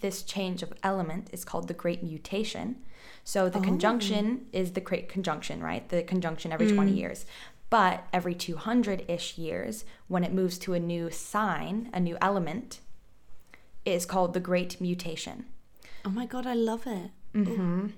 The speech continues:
Speaker 1: And so this mutation, obviously, like we've been talking about, is in air, and it's starting with Aquarius. It's gonna go th-, travel through the air signs as well.
Speaker 2: Mm.
Speaker 1: Um, but, uh, air, we can, you know, we know what air is about, but in another way, we are gonna have to predict things because we don't exactly know what's in store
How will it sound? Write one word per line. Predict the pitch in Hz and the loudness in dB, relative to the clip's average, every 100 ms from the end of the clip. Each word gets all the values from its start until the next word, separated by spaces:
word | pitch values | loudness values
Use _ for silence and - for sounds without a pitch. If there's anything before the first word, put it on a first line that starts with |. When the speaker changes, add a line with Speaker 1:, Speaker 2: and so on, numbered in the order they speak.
| - - - - | -8 -10 -6 2
Speaker 1:
And | 208 196 | 2 6
so | 208 190 | 6 8
this | 233 226 | 6 6
mutation, | 196 190 180 170 | 2 2 0 -2
obviously, | 175 180 180 | -2 -2 0
like | 175 165 | 0 0
we've | 175 175 | -6 -6
been | 160 | -6
talking | 160 - 170 | -4 -2 -2
about, | 165 | 0
is | 202 | 0
in | 196 - | 0 -2
air, | 160 160 | -2 -2
and | 165 | -2
it's | - | -4
starting | - 160 175 185 | -2 0 2 0
with | 180 | -2
Aquarius. | 180 165 156 160 180 | -2 0 0 -2 -6
It's | - | -6
gonna | 165 160 | -4 0
go | 160 | -2
th-, | 160 | -2
travel | - 156 156 | -2 -2 -4
through | 151 - | -8 -8
the | - | -6
air | 165 | -6
signs | - - 175 | -6 -6 -6
as | 156 | -6
well. | 156 175 180 - - - | -4 -6 -6 -10 -10 0
Speaker 2:
Mm. | 226 220 | 4 6
Speaker 1:
Um, | 214 214 208 202 202 - - 190 | 6 6 4 2 -2 -6 -10 -4
but, | 180 190 180 - - - - | 4 4 4 0 -8 -6 0
uh, | 180 175 170 - | 2 4 2 4
air, | 247 247 240 240 | 6 8 6 4
we | 226 214 | 2 0
can, | 208 202 202 196 190 | 0 0 0 -2 0
you | 208 | 0
know, | 165 165 - - | 0 -2 -4 -2
we | 208 | 2
know | 208 226 | 6 6
what | 208 - | 6 4
air | 180 | 4
is | 175 | 2
about, | 175 165 - | 2 2 0
but | 175 | 0
in | 175 | 2
another | 175 180 185 | 4 4 4
way, | 175 175 170 165 - | 4 2 2 -2 -4
we | 175 165 165 160 156 - | -4 -4 -6 -8 -8 -4
are | 175 | -2
gonna | 165 | -2
have | 147 | -4
to | 170 | -4
predict | 180 170 175 | 0 0 -2
things | 151 147 175 180 | -6 -6 -6 -8
because | 175 175 160 | -8 -6 -4
we | 156 | 0
don't | 170 160 | 0 0
exactly | 160 165 165 165 | 0 -2 -2 -2
know | 160 | -2
what's | 160 - | -4 -6
in | 156 | -6
store | 156 170 156 185 202 | -2 -2 -2 -2 -4